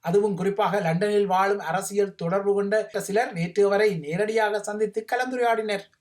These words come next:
இந்த சந்திப்பின் போது இலங்கையில் புதிய அரசியலமைப்பு உருவாக்கப்படுவதற்கு முன்னர் மாகாண சபை தேர்தல் நடத்தப்படும் என டில்வின் சில்வா தெரிவித்ததாகவும் தெரிவிக்கப்படுகின்றது. அதேபோல தமிழர் பகுதிகளின் கிராம மட்டங்களிலும் ஜே வி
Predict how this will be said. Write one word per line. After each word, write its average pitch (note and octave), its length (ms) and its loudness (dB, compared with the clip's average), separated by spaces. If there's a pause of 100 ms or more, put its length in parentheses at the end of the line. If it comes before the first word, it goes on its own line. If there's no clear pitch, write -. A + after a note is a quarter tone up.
(220)
இந்த D4 180 -2
சந்திப்பின் G#3 440 0
போது G3 160 0 (320)
இலங்கையில் G#3+ 640 2
புதிய G#3 360 -2
அரசியலமைப்பு G3+ 680 2
உருவாக்கப்படுவதற்கு G3+ 920 2
முன்னர் G#3+ 220 0 (340)
மாகாண G#3 380 2
சபை A3 240 0
தேர்தல் A3 380 2
நடத்தப்படும் A3 460 -2
என A#3+ 80 0 (360)
டில்வின் G#3 480 -2
சில்வா A3 300 2 (100)
தெரிவித்ததாகவும் A3+ 880 -2
தெரிவிக்கப்படுகின்றது. B3 680 -4 (200)
அதேபோல F3+ 400 2 (460)
தமிழர் G3 360 2
பகுதிகளின் G3+ 460 4
கிராம F#3 420 2
மட்டங்களிலும் G3 680 2 (400)
ஜே F#3+ 140 4
வி A3+ 120 0